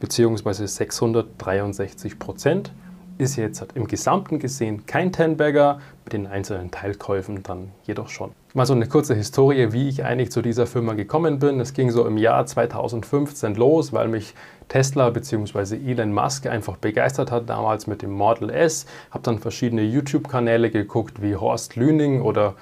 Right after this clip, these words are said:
Owe von T N T Mobility und bin damals so das erste Mal auf das Thema Tesla überhaupt aufmerksam geworden. Ich hab dann im Jahr zweitausend und,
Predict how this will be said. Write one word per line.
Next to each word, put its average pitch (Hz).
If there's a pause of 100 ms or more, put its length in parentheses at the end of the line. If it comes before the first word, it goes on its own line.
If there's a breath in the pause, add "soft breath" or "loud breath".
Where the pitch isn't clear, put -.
(160 loud breath)
Owe 139
von 104
T 117
N 107
T 113
Mobility 135 (300 loud breath)
und 107
bin 104
damals 95
so 101 (340 loud breath)
das -
erste 107
Mal 101
auf 98
das -
Thema 98
Tesla 101
überhaupt 95 (140)
aufmerksam 101
geworden. 98
Ich 104
hab 156
dann 135
im 107
Jahr 123
zweitausend 131
und, 156